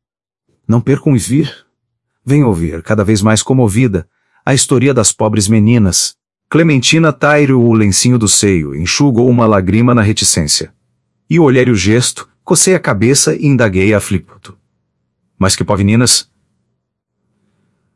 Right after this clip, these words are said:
Ilhas infelizes tus em furia fazem o estoque maior do repertório. São as pobres meninas da exposição.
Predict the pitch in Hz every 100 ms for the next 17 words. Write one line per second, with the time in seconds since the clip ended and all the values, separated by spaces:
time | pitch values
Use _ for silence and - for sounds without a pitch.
0 | _ _ _ _ - - 254 131 95 90
1 | 120 - 117 120 - 110 117 123 123 120
2 | 92 95 101 110 - 120 117 117 101 104
3 | 104 107 113 101 - 90 73 69 - _
4 | _ _ _ - 151 127 - 127 127 120
5 | 117 113 127 113 113 - 107 107 - 101
6 | 78